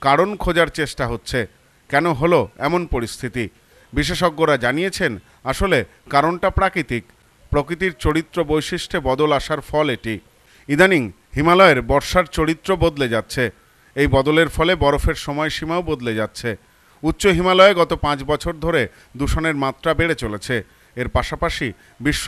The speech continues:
উষ্ণায়নের প্রত্যক্ষ ও পরোক্ষ নানা প্রভাব পড়েছে হিমালয়ের ওপর। এই সকল কারণেই এবার ওম পর্বতের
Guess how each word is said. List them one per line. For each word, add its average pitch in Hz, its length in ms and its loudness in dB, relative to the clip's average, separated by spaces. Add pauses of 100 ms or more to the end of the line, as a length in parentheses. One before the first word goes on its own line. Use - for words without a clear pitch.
উষ্ণায়নের 160 520 -2
প্রত্যক্ষ 147 540 -4 (420)
ও 131 80 -4
পরোক্ষ 151 400 0 (420)
নানা 143 280 2
প্রভাব 156 420 4
পড়েছে 156 360 0 (140)
হিমালয়ের 113 500 0
ওপর। 120 180 -2 (640)
এই 160 100 2
সকল 160 340 2
কারণেই 165 520 2
এবার 147 280 2
ওম 151 240 -2
পর্বতের 160 500 0